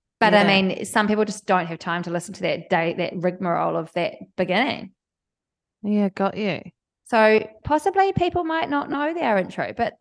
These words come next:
Speaker 1: people that do, we're, we're, we're paving a new way.
Speaker 2: Yeah. Okay. That's so interesting. Clearly, I'm not an avid podcast listener. I would have thought, like, "Oh, you get ready, you sort of buckle in and you listen to the intro every time."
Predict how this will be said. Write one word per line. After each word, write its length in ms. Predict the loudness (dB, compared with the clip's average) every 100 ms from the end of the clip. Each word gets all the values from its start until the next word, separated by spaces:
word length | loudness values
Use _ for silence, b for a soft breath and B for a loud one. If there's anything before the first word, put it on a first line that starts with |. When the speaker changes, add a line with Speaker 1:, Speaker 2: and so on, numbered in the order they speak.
| _ _ -4
Speaker 1:
people 360 | -2 0 -2 -2
that 200 | -4 2
do, 360 | 2 2 -2 -10 _ _ b b b
we're, 220 | 2 4 4
we're, 360 | 4 2 0
we're 260 | -2 -4 -4
paving 480 | -2 -2 0 -2 -2
a 40 |
new 220 | -2 0
way. 400 | 2 0 -2 -10 _ _ _ _ _ _ _
Speaker 2:
Yeah. 380 | 0 0 -2 -6 -6
Okay. 380 | -4 -2 -4 -6
That's 280 | 0 0 0
so 260 | 0 2 2
interesting. 600 | 0 -6 -8 -10 -10 -2
Clearly, 300 | 4 6 6
I'm 160 | 4 0
not 140 | -4
an 140 | -4 -4
avid 300 | -2 -4 -2
podcast 520 | -2 -2 -4 -6 -6
listener. 400 | -8 -6 -6 -6 B B B 2
I 100 | 6
would 100 | 6
have 100 | 4
thought, 320 | 2 0 0
like, 240 | -2 -4 -2
"Oh, 140 | 0
you 180 | 2 0
get 220 | 0 -2
ready, 300 | 0 0 2
you 160 | 2 -2
sort 180 | -2 -4
of 120 | 0
buckle 340 | -2 0 -4 -4
in 320 | -2 -2 -2
and 160 | -4
you 80 | -4
listen 300 | -4 -6 -8
to 80 | -8
the 140 | -4
intro 280 | -2 0 0
every 220 | 0 -2
time." 460 | -4 -4 -6 -8 -14